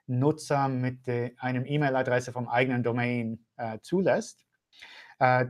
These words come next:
dann ist es ja so, dass wenn diese, diese Konto für den Domain entsprechend entfällt, weil der Benutzer da jetzt nicht mehr bei der Firma ist,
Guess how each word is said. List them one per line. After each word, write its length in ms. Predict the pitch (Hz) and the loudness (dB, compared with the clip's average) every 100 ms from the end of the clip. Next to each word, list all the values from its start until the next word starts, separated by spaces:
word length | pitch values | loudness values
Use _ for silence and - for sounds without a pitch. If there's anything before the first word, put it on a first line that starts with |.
| - | 0
dann 440 | 117 156 170 - | 2 4 2 -2
ist 160 | - 143 | -6 -4
es 120 | 151 | 2
ja 120 | 151 | 4
so, 200 | 143 147 | 6 6
dass 200 | 139 131 | 6 4
wenn 220 | 131 131 131 | 2 0 2
diese, 720 | 131 123 120 120 120 117 113 | 0 2 2 2 2 0 -2
diese 200 | 123 117 | -4 -4
Konto 520 | - 135 139 131 127 127 | 0 0 2 0 0 -2
für 160 | - 127 | -2 0
den 160 | 123 | 0
Domain 480 | 117 120 117 117 113 | 0 0 -2 -2 -4
entsprechend 560 | 120 120 123 120 113 113 | -6 -6 -4 -4 -4 -6
entfällt, 580 | 110 - 202 196 190 _ | -4 6 6 6 0 _
weil 140 | 123 127 | -2 -2
der 80 | |
Benutzer 440 | 123 127 127 127 123 | -2 -2 -2 -2 -2
da 60 | |
jetzt 200 | 117 117 | -2 -4
nicht 120 | 131 127 | -6 -4
mehr 100 | 117 | -4
bei 120 | 110 | -2
der 100 | 110 | -2
Firma 380 | 143 156 160 135 | -2 0 0 0
ist, 260 | 135 - | -2 -6